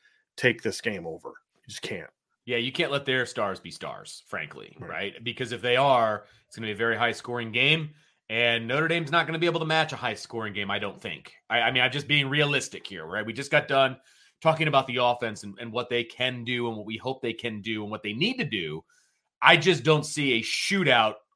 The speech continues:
Speaker 2: working out in Notre Dame's favor, okay? So you can't allow U S C to just throw the ball all over the yard, and you can't allow their run game to, to, to be complementary of their pass game and be effective.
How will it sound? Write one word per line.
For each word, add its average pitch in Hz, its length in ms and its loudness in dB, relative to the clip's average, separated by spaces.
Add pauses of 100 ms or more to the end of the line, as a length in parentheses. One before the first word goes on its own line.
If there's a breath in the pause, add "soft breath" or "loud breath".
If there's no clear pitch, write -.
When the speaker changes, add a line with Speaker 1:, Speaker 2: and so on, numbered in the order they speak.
(120)
Speaker 2:
working 127 420 -2
out 117 180 4
in 110 100 -2
Notre 107 260 -2
Dame's 98 300 -4
favor, 62 300 -12 (340)
okay? 101 400 -4 (220 soft breath)
So 139 140 -4
you 147 200 0
can't 202 540 4
allow 139 840 4 (560)
U 147 360 4
S 135 200 4
C 143 340 2
to 120 120 -8
just 127 180 -10
throw 147 140 -2
the 143 80 -2
ball 143 240 4
all 139 180 2
over 120 160 -2
the 104 80 -6
yard, 110 420 2 (480)
and 131 120 -2
you 127 80 -2
can't 156 340 4
allow 139 600 6
their 135 320 2
run 135 260 0
game 143 280 -2
to, 127 40 -8
to, 120 280 -6
to 117 140 -18
be 117 180 -6
complementary 143 720 -2
of 139 200 -2
their 156 120 0
pass 151 320 -4
game 160 360 -2
and 110 120 -12
be 113 100 -6
effective. 170 540 -4